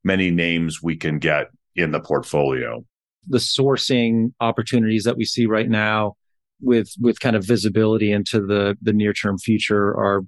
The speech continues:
Speaker 2: pretty strong. And, you know, for us, there's, as advisors ourselves, you know, there, there's a lot of power in diversification.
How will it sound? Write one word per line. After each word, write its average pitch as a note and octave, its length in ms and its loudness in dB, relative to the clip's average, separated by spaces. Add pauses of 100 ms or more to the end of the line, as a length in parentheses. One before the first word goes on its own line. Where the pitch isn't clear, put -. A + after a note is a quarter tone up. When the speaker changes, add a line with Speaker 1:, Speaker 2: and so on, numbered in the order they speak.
(320)
Speaker 2:
pretty G#2+ 220 2
strong. G#2 640 0 (760)
And, B2 520 2 (200)
you C#3 140 0
know, B2 140 2
for C3 260 0
us, - 540 -2 (340)
there's, B2 420 -2 (640)
as A#2 260 0
advisors A2+ 560 2
ourselves, A#2 880 -2
you C#3 120 -2
know, A#2 80 4
there, D#3+ 180 0
there's D3 200 -2
a D3+ 40 0
lot C#3+ 160 0
of C#3 100 -4
power B2+ 440 0
in A2 200 0
diversification. A2 1000 -2